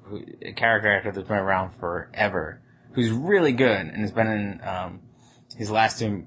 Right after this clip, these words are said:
movies. But basically, this guy goes up to Canada, sees a ad, goes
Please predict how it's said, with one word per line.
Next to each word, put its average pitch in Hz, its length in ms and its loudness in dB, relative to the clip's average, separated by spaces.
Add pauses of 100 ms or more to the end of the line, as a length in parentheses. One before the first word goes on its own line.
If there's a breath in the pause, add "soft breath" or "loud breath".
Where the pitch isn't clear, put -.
(140)
movies. 90 600 -8 (1200 soft breath)
But 123 560 2
basically, 135 520 2
this 107 180 -4
guy 127 240 4
goes 135 180 2
up 131 120 -4
to - 60 -16
Canada, 92 640 -2 (880)
sees 127 420 2
a 123 60 6 (320)
ad, 98 500 4 (960)
goes 127 720 0